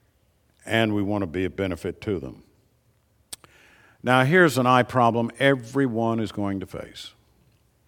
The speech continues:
Hundred percent this happens. They call it cataracts. Now, if you live long enough, you're gonna have problems with cataracts. That's what they say.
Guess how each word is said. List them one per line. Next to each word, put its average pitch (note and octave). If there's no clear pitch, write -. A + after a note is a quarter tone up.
Hundred D3
percent G#2+
this A#2+
happens. -
They A#2
call C3+
it G#2+
cataracts. F#2+
Now, B2+
if B2+
you D#3
live D3+
long C#3+
enough, A2+
you're G#2+
gonna A2
have G#2+
problems G2
with F2+
cataracts. D2
That's -
what G2+
they A#2+
say. A2+